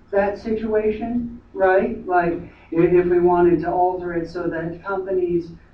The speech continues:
couldn't have that kind of thing, then that might be a solution. But ultimately, um, where there is power to be had,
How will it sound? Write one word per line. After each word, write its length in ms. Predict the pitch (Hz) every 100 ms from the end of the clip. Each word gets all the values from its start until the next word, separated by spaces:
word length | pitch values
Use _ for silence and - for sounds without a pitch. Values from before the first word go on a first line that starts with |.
| _ -
couldn't 360 | 302 285 185
have 240 | 170 160 -
that 300 | 143 147 -
kind 500 | 165 160 143 147 -
of 200 | - -
thing, 440 | - 147 262 - - -
then 120 | 214
that 320 | 185 180 -
might 240 | 226 185 175
be 120 | 170
a 100 | 160
solution. 800 | - 151 143 143 185 185 190 - - - 156
But 480 | 220 208 170 - -
ultimately, 1080 | 233 254 254 208 170 156 160 147 139 135 139 - - _ _ - 254
um, 580 | 180 339 311 302 302 - - _ _ _ - 190
where 420 | 185 185 226 233
there 240 | 208 185
is 480 | - 185 202 - -
power 500 | - 190 190 202 196
to 140 | 180
be 180 | 185 220
had, 540 | 214 - - - 302